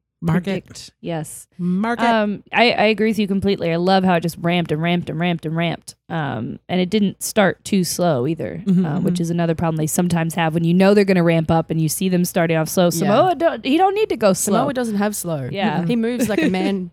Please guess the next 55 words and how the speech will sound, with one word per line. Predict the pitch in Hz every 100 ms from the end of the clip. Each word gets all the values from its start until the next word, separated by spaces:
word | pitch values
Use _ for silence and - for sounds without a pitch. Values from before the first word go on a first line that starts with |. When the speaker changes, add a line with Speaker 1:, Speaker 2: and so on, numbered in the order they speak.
| _
Speaker 3:
his | 214 196
shape | 196 190
shouldn't | - 202 180
be |
able | 180 170
to |
move. | 170 202
And | -
I | 226 370
Speaker 1:
Mm-hmm. | -
Speaker 3:
friggin' | 220 202
love | 156 -
it. | - -
Speaker 2:
Which | 190
Speaker 1:
Very | 190
Speaker 2:
is |
why | 180 -
Speaker 1:
impressive. | 190
Speaker 2:
he's | -
so | 262
terrifying. | 269 - 240 370 - - - - 180 _
Speaker 1:
<laughs> | -
Like, | 170 185
Speaker 2:
Um, | 220 220 220 214 269
Speaker 1:
no. | 330 320 285 208 - _ _ _ - 185
Speaker 2:
Daniel | 196 233 254
Bryan | 214 208 208
versus | 208 202 185
The | 196
Miz. | 180 170 170 - _ _ _ _
I | 208 269
was | 320
Speaker 3:
Wait, | 330
wait, |
wait. | 254
Speaker 2:
watching | 339 294
this. | 208 214 -
Speaker 3:
You're | 277
Speaker 2:
Oh, | 226
sorry, | - 226
Speaker 3:
skipping | 294
Speaker 2:
did |
I | 320
Speaker 3:
over | 269
Speaker 2:
skip | 214
one? | 208
Speaker 3:
Elias. | 320 247 175 -
Speaker 2:
Oh, | 370
I | 349
did. | 392 440 -
Elias | 240 262 311 -
broke | 311
his | 330 320
guitar. | 349 359 339 180 156
Sorry. | - 302 254 269